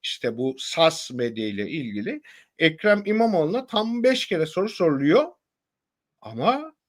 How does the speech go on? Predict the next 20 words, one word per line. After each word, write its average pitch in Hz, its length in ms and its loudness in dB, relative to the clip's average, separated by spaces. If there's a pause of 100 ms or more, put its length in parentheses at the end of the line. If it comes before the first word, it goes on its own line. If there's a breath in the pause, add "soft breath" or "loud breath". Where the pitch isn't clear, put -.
(240)
e, 127 100 -6
yani 117 540 -4
beş 165 260 4
milyonun 175 560 -4 (100)
değerinde 147 720 2
bazı 147 260 2
organizasyonlar 147 1040 0
da 117 160 -2
düzenlemiş. 113 640 -4 (360 soft breath)
Buraya 185 260 8
da 269 40 6
geleceğim. 139 420 2
Neden 220 480 4
bu 269 40 4
şirketlerle 165 760 4
devam 131 300 6
ediliyor 120 360 -2
meselesine 117 540 -6
de 117 80 -8
geleceğim. 107 400 -6